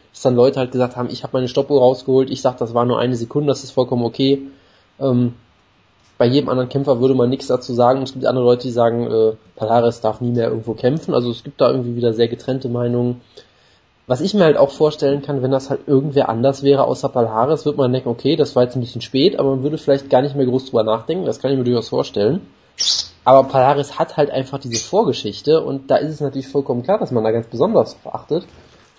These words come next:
Und vor allem, weil man halt auch weiß, was für einen unfassbaren Schaden er in so kurzer Zeit anrichten kann. Deshalb sollte er natürlich, gerade er sollte extra vorsichtig sein und er lernt die Lektion einfach absolut nicht. Von daher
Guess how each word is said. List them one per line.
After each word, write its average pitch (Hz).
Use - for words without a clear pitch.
Und 147
vor -
allem, 160
weil 143
man 151
halt 147
auch 123
weiß, 135
was 139
für 147
einen 143
unfassbaren 139
Schaden 151
er 117
in 117
so 110
kurzer 113
Zeit 104
anrichten 107
kann. 107
Deshalb 110
sollte 123
er -
natürlich, 123
gerade 135
er 143
sollte 127
extra -
vorsichtig 107
sein 110
und 131
er 120
lernt 127
die -
Lektion 139
einfach 123
absolut 127
nicht. 180
Von 107
daher 120